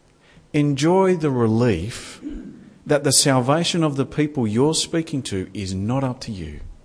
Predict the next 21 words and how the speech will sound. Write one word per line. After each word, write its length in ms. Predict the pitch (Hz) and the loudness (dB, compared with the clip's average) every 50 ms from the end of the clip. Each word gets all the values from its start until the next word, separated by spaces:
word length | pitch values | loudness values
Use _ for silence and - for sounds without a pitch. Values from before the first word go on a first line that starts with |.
| _ _ _ _ _ _ _ _ _ _ _ _ _ _ _ _ _ _ _ | _ _ _ _ _ _ _ _ _ _ _ _ _ _ _ _ _ _ _
You 140 | - 117 127 | -2 0 2
don't 240 | 135 156 175 180 160 | 2 4 4 2 2
have 300 | 123 139 165 151 - - | 2 0 -2 -2 -2 -4
to 80 | - 143 | -6 -4
be 260 | 131 127 120 110 101 | 0 2 2 2 2
the 100 | 95 101 | 0 -2
greatest 560 | 98 101 110 104 104 120 117 117 - - - | -4 -4 -4 -4 -2 -2 0 0 0 0 0
speaker 420 | - - - 120 110 - - 78 - - - - - - - - - | 0 -2 -2 -2 -2 -2 -6 -12 -14 -16 -20 -20 -20 -20 -20 -8 -2
or 140 | - 113 104 | 0 0 2
the 80 | 101 | 2
most 340 | 101 104 120 135 139 135 - | 2 2 2 2 2 2 0
persuasive 760 | - 117 - - - - - 117 127 135 131 - - 127 117 | -2 0 0 0 0 2 2 4 4 4 2 0 -2 -4 -6
person 380 | - - 127 127 123 - - 127 | -2 0 2 2 2 0 0 0
on 80 | 123 117 | 0 0
the 80 | 110 | 0
planet. 380 | - - - 110 107 98 80 71 - - - - - - - | -2 -4 -6 -4 -4 -4 -6 -8 -12 -18 -20 -20 -20 -6 -2
As 200 | 143 143 139 143 | -2 -2 -2 -4
people 400 | - - - 202 202 - 202 175 | -2 -2 -2 0 0 0 0 0
hear 340 | 151 - - 170 170 165 147 | -2 -2 0 2 2 4 2
of 180 | 127 110 - | 2 0 -4
Christ, 680 | - - - 143 131 101 87 90 - - - - - | -6 -2 0 0 0 0 -2 -4 -8 -12 -12 -12 -14